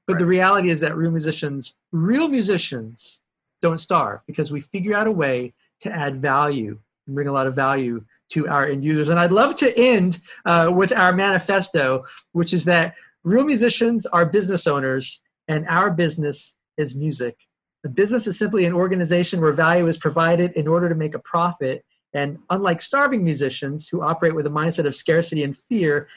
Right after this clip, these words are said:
Speaker 1: as success-driven musicians, we operate with a mindset of abundance, confidence,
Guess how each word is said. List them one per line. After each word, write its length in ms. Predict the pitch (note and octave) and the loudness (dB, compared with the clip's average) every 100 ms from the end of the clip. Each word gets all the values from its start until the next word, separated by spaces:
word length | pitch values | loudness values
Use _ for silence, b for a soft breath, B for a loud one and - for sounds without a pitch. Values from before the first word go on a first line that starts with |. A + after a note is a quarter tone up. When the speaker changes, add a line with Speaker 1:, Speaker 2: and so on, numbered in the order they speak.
| b - | b -6
Speaker 1:
as 160 | C#3 | -4
success-driven 720 | - D3 A3 G#3+ G3+ E3+ D#3+ | -4 -4 -2 -2 0 0 0
musicians, 600 | D3 C3+ C3+ D3 C3+ C3 B B - | -2 -2 -2 -4 -6 -8 B B 0
we 160 | F3 | 2
operate 360 | E3 D#3 D#3+ D3+ | 4 4 2 2
with 120 | C3+ | 0
a 40 | |
mindset 440 | C#3 C#3 D#3 D#3 D3+ | 0 0 0 -2 -2
of 120 | C3 | -4
abundance, 680 | B2 E3+ G3+ G#3 G3 - - b | -2 -2 0 -2 -4 -10 -14 b
confidence, 720 | - F3 E3+ E3+ D#3+ D#3 - | -2 0 0 0 0 -2 -6